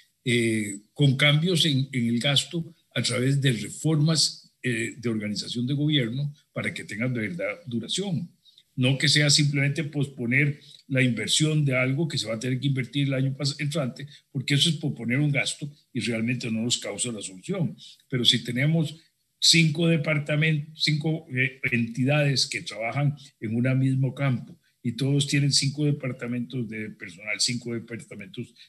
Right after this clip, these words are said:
de prensa, cinco departamentos de contabilidad, cinco departamentos de tesorería, cinco departamentos de proveeduría. Los unimos en uno y queda un departamento de cada una de las cosas administrativas,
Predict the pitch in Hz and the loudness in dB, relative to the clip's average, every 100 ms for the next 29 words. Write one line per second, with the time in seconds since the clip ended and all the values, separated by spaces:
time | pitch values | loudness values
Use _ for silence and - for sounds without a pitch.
0 | _ 117 92 107 110 107 101 123 120 127 | _ -10 -8 -6 -4 -2 -2 -4 -4 -4
1 | 120 110 107 - 104 104 90 110 - - | -6 -6 -8 -8 -10 -8 -8 -10 -14 -20
2 | _ - 110 110 101 101 101 104 113 110 | _ -8 -6 -6 -6 -6 -6 -4 -4 0
3 | 120 117 131 120 - 107 - 101 104 - | 0 -2 -4 -4 -6 -12 -10 -10 -10 -14
4 | - - - _ - 98 - - 101 101 | -18 -20 -20 _ -8 -6 -6 -8 -6 -6
5 | 113 107 - 127 127 127 120 - 110 104 | -4 0 2 0 -2 -4 -6 -8 -8 -8
6 | 104 - 101 104 95 98 95 104 120 - | -10 -10 -10 -12 -12 -10 -8 -6 -8 -8
7 | - - _ 131 117 117 117 135 127 135 | -20 -20 _ -2 0 0 2 6 6 6
8 | 160 165 - - _ 135 - 143 143 123 | 6 6 2 -6 _ -8 0 4 6 4
9 | 123 123 131 143 143 147 143 - - 113 | 2 0 -2 2 6 6 4 -6 -4 0
10 | 120 131 113 143 131 135 139 143 127 165 | 4 4 2 2 2 4 6 6 4 0
11 | 151 156 | 2 0